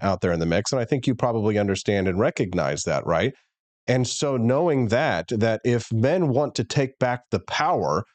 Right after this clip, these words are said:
i-, in relationships and not be a subs-, not be subservient, not be seen as a lesser, not the stupid husband who can't get anything right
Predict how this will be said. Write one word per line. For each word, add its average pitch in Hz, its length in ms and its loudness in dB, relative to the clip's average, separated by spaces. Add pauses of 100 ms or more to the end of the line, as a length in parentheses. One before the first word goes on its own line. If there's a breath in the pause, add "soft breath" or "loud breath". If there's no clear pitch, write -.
(300)
i-, 123 300 2
in 127 260 2
relationships 113 880 0
and 104 180 0
not 113 300 0
be 117 400 2
a 110 220 2
subs-, 107 400 -4
not 123 240 0
be 135 100 2
subservient, 113 880 -2
not 123 220 0
be 123 100 2
seen 123 320 -2
as 110 240 0
a 107 60 2
lesser, 101 420 0
not 107 220 0
the 117 80 0
stupid 120 540 -2
husband 117 460 0
who 110 120 0
can't 117 260 0
get 120 160 0
anything 113 400 2
right 113 260 2